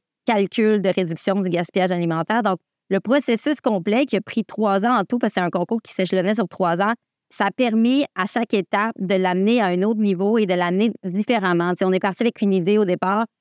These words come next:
puis finalement, ce que c'est devenu aujourd'hui, c'est complètement différent, mais c'est vraiment,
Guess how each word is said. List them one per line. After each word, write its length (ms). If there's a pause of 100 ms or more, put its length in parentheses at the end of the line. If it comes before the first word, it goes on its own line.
(140)
puis 80
finalement, 400
ce 40
que 120
c'est 100
devenu 280
aujourd'hui, 520 (340)
c'est 120
complètement 500
différent, 680
mais 120
c'est 240 (160)
vraiment, 540